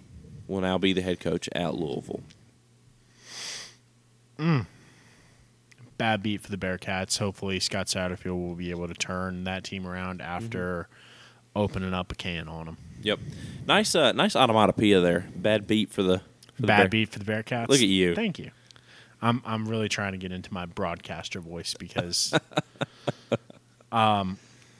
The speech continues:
Speaker 2: okay, so now can we talk about Marshall?
Speaker 1: Yes.
Speaker 2: All right. A game that we texted about.
Speaker 1: Yes.
Speaker 2: Owen, we were both scared.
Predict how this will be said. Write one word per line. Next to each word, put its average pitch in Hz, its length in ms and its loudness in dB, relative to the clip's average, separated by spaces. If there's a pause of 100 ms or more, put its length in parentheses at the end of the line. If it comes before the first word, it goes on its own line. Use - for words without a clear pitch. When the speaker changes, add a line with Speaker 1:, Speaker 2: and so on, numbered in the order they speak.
(1200)
Speaker 2:
okay, 120 340 0
so 123 220 0
now 110 360 4
can 190 160 2
we 190 80 4
talk 214 240 12
about 226 200 6
Marshall? 247 520 10
Speaker 1:
Yes. 127 400 10 (160)
Speaker 2:
All 113 80 -2
right. 90 200 -4 (840)
A 143 100 6
game 233 640 6 (220)
that 107 340 2
we 185 540 6 (280)
texted - 560 2
about. 85 400 -8 (280)
Speaker 1:
Yes. 107 360 4 (2500)
Speaker 2:
Owen, 180 440 2 (1040)
we 156 160 6
were 165 120 4
both 120 240 -2
scared. 80 440 -10